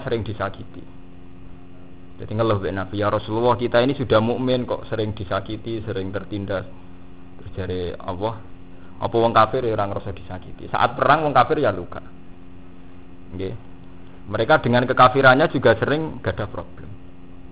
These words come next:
Niku rata-rata ulama darani al-ibratu bi umumil lafzi la bi khususis sabab. Jadi, kok eda ilmu tafsir itu niku nggih, al-ibratu bi umumil lafzi la bi khususis sabab.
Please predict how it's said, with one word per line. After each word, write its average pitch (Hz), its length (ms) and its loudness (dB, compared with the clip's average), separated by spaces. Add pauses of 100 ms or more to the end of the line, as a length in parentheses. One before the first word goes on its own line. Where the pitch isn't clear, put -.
(720)
Niku 98 160 -8
rata-rata 101 400 0
ulama 107 320 2
darani 101 480 -2
al-ibratu 107 640 0
bi 113 160 -4
umumil 110 400 0
lafzi 107 240 -2
la 113 160 2
bi 110 80 -6
khususis 107 480 -6 (560)
sabab. - 320 -8
Jadi, 98 240 -6
kok 117 160 6
eda 113 240 8
ilmu 120 240 2
tafsir 123 320 6
itu 123 160 2
niku 113 240 0
nggih, 92 240 -6
al-ibratu 107 640 2
bi 117 160 -4
umumil 110 320 -2
lafzi 101 320 0
la 113 120 4
bi 107 140 -4
khususis 107 420 -4 (480)
sabab. - 320 -8